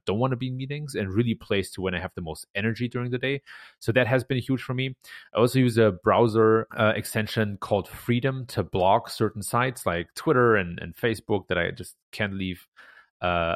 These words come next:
alone. Um, so that, that's one hack. Another hack,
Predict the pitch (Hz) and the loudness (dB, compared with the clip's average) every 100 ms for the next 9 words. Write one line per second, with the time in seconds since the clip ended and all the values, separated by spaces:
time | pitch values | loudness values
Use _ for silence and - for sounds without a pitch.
0 | - 98 98 120 143 - - - - - | -2 0 2 0 -2 -10 -18 -20 -20 -6
1 | 117 110 104 104 107 139 139 143 135 - | 0 2 4 0 0 0 2 2 2 2
2 | 135 117 117 127 151 165 - 117 135 143 | 2 2 0 2 2 0 0 2 4 2
3 | 110 120 120 - | 0 0 0 -4